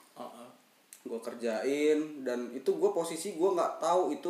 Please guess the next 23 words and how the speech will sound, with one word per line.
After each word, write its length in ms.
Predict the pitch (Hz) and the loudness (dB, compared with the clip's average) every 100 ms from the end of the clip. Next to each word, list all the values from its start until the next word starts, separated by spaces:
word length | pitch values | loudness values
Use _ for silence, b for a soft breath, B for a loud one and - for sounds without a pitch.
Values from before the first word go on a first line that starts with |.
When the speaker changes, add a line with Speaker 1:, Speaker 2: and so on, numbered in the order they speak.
| 165 | -4
Speaker 2:
cara 260 | 151 135 139 | 0 2 4
ngerjainnya 540 | 139 135 151 143 151 | 2 2 0 0 -2
kayak 180 | 151 127 | 0 0
mana, 460 | 135 123 131 156 123 | 0 0 0 0 0
hasilnya 420 | 135 - 139 135 | -2 -2 -2 -2
kayak 160 | 135 135 | 0 -2
mana, 140 | 156 | 0
gue 140 | 170 160 | 0 2
nggak 160 | 139 | 2
tahu. 200 | 147 135 - - B B B B _ | 4 2 0 -10 B B B B _
Jadi 140 | 156 180 | -2 6
gue 180 | 180 196 | 8 8
benar-benar 480 | 165 165 156 156 185 | 6 2 2 2 2
harus 240 | 175 165 - | 2 0 0
belajar 400 | 135 131 135 135 | 2 4 2 2
lagi. 320 | 135 - 131 | 2 0 -4
Speaker 1:
Belajar 320 | 131 123 127 | -6 -6 -6
lagi. 260 | 127 123 123 | -8 -8 -4
Speaker 2:
Belajar 360 | 139 127 127 127 | 2 2 2 0
lagi 360 | 123 117 117 113 - _ _ | 2 0 -2 -8 -12 _ _
buat 340 | 131 123 120 | -4 -2 0
ngerjain 460 | 127 123 117 117 120 | -2 -6 -2 0 0
itu. 220 | 120 113 | -2 -4